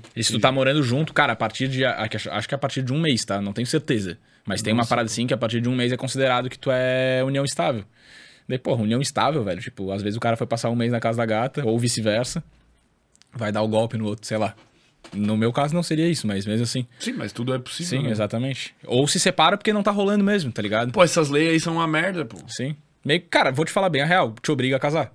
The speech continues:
Speaker 1: Se tu quer viver com alguém, meio
Speaker 2: Tu,
Speaker 1: que te
Speaker 2: tu
Speaker 1: obriga a
Speaker 2: acha
Speaker 1: casar.
Speaker 2: justo as leis de separação, pô, por exemplo, pô, tipo, o cara pagar pensão e tal, não sei o quê?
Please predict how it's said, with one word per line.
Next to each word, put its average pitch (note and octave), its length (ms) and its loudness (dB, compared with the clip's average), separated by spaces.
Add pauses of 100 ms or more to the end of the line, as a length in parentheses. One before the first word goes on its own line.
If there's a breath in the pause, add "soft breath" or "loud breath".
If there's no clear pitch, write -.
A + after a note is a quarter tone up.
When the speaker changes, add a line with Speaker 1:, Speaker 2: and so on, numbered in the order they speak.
Speaker 1:
Se - 100 -16
tu A#2 80 -6
quer A2+ 140 4
viver A#2 180 0
com A#2 80 -2
alguém, A2+ 240 0
meio B2 140 4
Speaker 2:
Tu, - 20 2
Speaker 1:
que G#2+ 40 0
te - 40 -2
Speaker 2:
tu C3+ 60 0
Speaker 1:
obriga F#3+ 160 4
a - 20 6
Speaker 2:
acha G3+ 160 4
Speaker 1:
casar. D#3 120 6
Speaker 2:
justo E3 340 2
as C#3 160 2
leis C#3 280 2
de C3+ 320 0
separação, A#2+ 720 -4
pô, A#2+ 140 -12
por A2 160 -8
exemplo, A2 420 -6
pô, G#2+ 160 -14
tipo, - 220 -20
o G#2+ 60 -16
cara A2+ 260 -4
pagar A2 240 -6
pensão A2+ 640 -8
e G#2+ 60 -10
tal, A2 320 -8
não G#2+ 100 -12
sei A2+ 140 -14
o G#2+ 40 -12
quê? A#2+ 180 -14